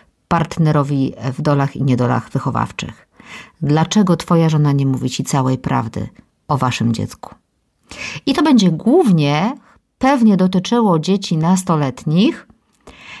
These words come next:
ale nie, jeśli nie masz jeszcze takiego dziecka, jeśli czujesz, że to jeszcze długi czas do twoich problemów z nastolatkiem, to i tak bardzo warto tego posłuchać, bo może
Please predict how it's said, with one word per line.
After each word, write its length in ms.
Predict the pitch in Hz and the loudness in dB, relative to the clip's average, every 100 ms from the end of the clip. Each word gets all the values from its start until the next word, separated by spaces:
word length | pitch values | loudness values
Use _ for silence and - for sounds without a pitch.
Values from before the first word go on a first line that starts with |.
| - - 339 | -6 2 4
ale 500 | 339 302 277 254 254 | 4 4 4 2 0
nie, 480 | 247 247 247 240 226 | -4 -2 0 0 0
jeśli 400 | - 233 226 220 | 0 -2 0 2
nie 140 | 233 | 4
masz 220 | 233 226 | 4 4
jeszcze 180 | 208 208 | 0 -2
takiego 340 | 196 190 180 | -2 -2 0
dziecka, 360 | 185 190 185 175 | 0 0 -2 -2
jeśli 260 | 165 170 170 | 0 0 -2
czujesz, 260 | 175 165 | 0 0
że 20 | 165 | 0
to 80 | |
jeszcze 220 | 156 - - | -2 -2 0
długi 540 | 196 320 359 285 247 | 2 4 4 4 2
czas 300 | 233 226 220 | 4 4 4
do 80 | 190 | 2
twoich 340 | 190 190 190 | 0 0 0
problemów 500 | 190 175 175 170 175 | 0 0 0 0 0
z 20 | |
nastolatkiem, 720 | 165 170 180 160 156 - 147 151 | 0 -2 0 0 0 -2 -4 -2
to 100 | 151 | -2
i 80 | |
tak 200 | 147 143 | -2 -4
bardzo 320 | 143 143 156 139 | -2 -2 -2 -2
warto 280 | 147 - | -2 -4
tego 240 | - - - | -4 -4 -6
posłuchać, 480 | 73 76 - - - | -6 -6 -6 -8 -6
bo 140 | - | -2
może 580 | - 147 156 156 160 | 0 2 2 0 0